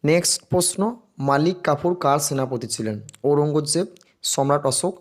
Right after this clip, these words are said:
আলাউদ্দিন খলজি না সমুদ্রগুপ্ত? ইতিহাসের এই প্রশ্নটা আরআরবি এনটিপিসি পরীক্ষায় বিগত দশ বছরে দুই বছর অন্তর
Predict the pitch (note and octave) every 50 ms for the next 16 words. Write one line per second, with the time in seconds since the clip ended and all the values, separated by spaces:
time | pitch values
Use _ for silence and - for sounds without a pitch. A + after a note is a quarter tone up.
0 | - C#3 C3 C3 C3 B2 B2+ C#3 C#3 C3+ - C3 C3 C3 C3 - G3+ - - D3+
1 | C#3+ - - C3 B2 A#2+ A2+ A2+ A#2+ A#2+ A2+ A2+ A2 - - A2 G#2 G#2+ - _
2 | _ _ _ _ - D3 C#3+ D3 E3 F3 F3 F3 F3 - F3 F3+ F3+ - D#3+ D3+
3 | E3+ F3 E3+ D#3 D3+ - D#3 D3 D3 D3+ D3 - - C#3 C3+ C3 C3 C#3 C#3+ C3+
4 | C3 B2+ C3 B2+ C3 C3 C3 - C3+ C3+ C3+ C3+ C3+ - D3 C#3 A#2+ A#2 B2+ A#2+
5 | A2+ C#3 C3 C#3+ C#3 C3 A#2+ A#2+ B2 B2+ - - B2 A#2+ - C3+ C3+ C#3 B2 B2
6 | B2 B2 A#2 B2+ B2 - - C3+ C3 - A2+ G#2+ A2 A2 A#2